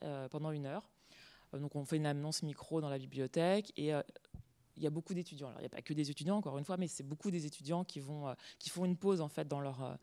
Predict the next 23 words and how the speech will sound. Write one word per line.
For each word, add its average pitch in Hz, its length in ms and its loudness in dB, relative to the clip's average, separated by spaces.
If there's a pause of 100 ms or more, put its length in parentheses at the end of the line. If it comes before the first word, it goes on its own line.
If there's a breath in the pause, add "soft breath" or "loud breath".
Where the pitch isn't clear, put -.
(360 loud breath)
dans 151 80 2
leur 143 140 2
travail 165 500 4
et 143 100 0
qui - 220 -8
vont, 143 360 -6
euh, 135 180 -4 (500 loud breath)
euh, 127 340 -2 (240)
voilà, 135 220 0
euh, - 720 -12 (180)
faire 139 240 -2
un 131 60 -2
petit - 120 -6
tour 165 140 4
dans 160 80 6
les 147 100 6
collections 143 420 6
et 185 40 8
puis 165 100 0
qui - 120 -2
reviennent 143 180 2
ensuite 131 240 -2
travailler. 156 500 2